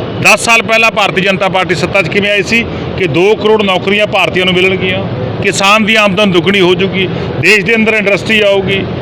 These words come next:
ਉਦਯੋਗ ਆਉਣਗੇ, ਕਾਲਾ ਧਨ ਬਾਹਰ ਲੈ ਕੇ ਆਵਾਂਗੇ, ਪੰਦਰਾਂ ਪੰਦਰਾਂ ਲੱਖ ਲੋਕਾਂ ਦੇ ਖਾਤੇ 'ਚ ਆਉਣਗੇ। ਸਾਰਾ ਕੁਛ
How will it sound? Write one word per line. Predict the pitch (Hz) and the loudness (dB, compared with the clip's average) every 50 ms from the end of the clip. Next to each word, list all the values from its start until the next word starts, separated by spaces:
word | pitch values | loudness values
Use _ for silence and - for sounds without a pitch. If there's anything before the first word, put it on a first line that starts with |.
| - - - | -6 -4 -2
ਉਦਯੋਗ | 165 160 165 175 190 214 233 220 202 | 0 2 4 4 6 6 6 6 4
ਆਉਣਗੇ, | 220 226 233 226 202 208 202 196 185 - 208 175 - - - - - - - 175 - - - | 4 4 4 2 2 0 0 0 0 -2 -4 -6 -6 -6 -6 -8 -6 -6 -6 -6 -6 -6 -2
ਕਾਲਾ | - 202 208 226 233 233 | 0 2 2 4 2 2
ਧਨ | - - 196 202 214 | 2 0 0 0 2
ਬਾਹਰ | 190 202 185 196 208 | 2 2 2 2 2
ਲੈ | 214 214 208 | 2 0 0
ਕੇ | 175 214 214 | 0 0 0
ਆਵਾਂਗੇ, | 208 208 208 208 208 202 202 | 2 2 2 2 2 2 0
ਪੰਦਰਾਂ | 196 208 208 208 226 226 220 | 2 0 0 2 2 0 0
ਪੰਦਰਾਂ | 220 220 202 220 220 214 | 0 0 0 0 2 2
ਲੱਖ | 208 208 202 - | 2 0 0 0
ਲੋਕਾਂ | 190 190 185 - 202 202 | 0 0 2 2 0 0
ਦੇ | 196 196 | 0 0
ਖਾਤੇ | - 180 185 165 185 196 | -2 -4 -2 -2 -2 -2
'ਚ | 180 | 0
ਆਉਣਗੇ। | 202 202 202 202 214 208 165 - - 175 175 175 | 0 0 0 0 -2 -2 -4 -4 -6 -6 -6 -6
ਸਾਰਾ | - - 208 208 220 247 254 | -2 0 2 2 2 2 0
ਕੁਛ | - - 254 196 - - | 0 -2 -2 -2 -2 -4